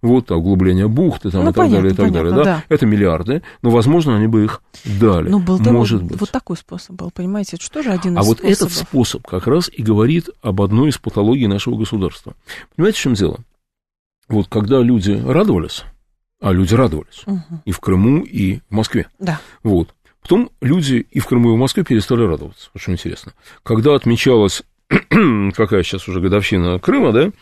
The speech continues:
Speaker 1: Э, сейчас в девятнадцатом году какая отмечалась? Четвёртая, да? Четвёртая. А до этого в восемнадцатом третья.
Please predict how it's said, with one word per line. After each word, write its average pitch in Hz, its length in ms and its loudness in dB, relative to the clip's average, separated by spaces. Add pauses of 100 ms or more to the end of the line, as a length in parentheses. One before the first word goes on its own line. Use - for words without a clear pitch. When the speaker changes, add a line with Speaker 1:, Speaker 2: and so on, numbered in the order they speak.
(320)
Speaker 1:
Э, 104 400 6
сейчас - 300 -2
в 95 120 -4
девятнадцатом 101 460 0
году 92 180 2
какая 95 200 0
отмечалась? 92 360 -2
Четвёртая, 98 500 0
да? 185 240 0 (140)
Четвёртая. - 640 -4
А 95 80 -4
до 110 100 4
этого 101 160 4
в 92 40 2
восемнадцатом 104 440 0
третья. - 380 -4